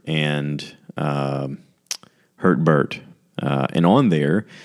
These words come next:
one of the times he was in a meeting, he happened to pass by, pass by these guys, and he said, "Hey, I'd love to do a, a, I'd love to do a man cave." And they were like, "We can do that."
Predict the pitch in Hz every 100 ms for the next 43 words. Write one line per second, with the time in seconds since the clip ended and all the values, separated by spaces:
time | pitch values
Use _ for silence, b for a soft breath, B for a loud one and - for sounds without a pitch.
0 | B B _ - 80 85 87 82 82 82
1 | 76 71 71 73 92 82 82 76 80 76
2 | - 73 73 71 - - - 90 85 -
3 | 123 90 82 98 95 92 87 147 170 82
4 | 85 87 80 78 80 - 87 - _ 90
5 | 85 80 76 78 82 90 107 73 67 69
6 | 71 71 67 - 90 87 120 - - -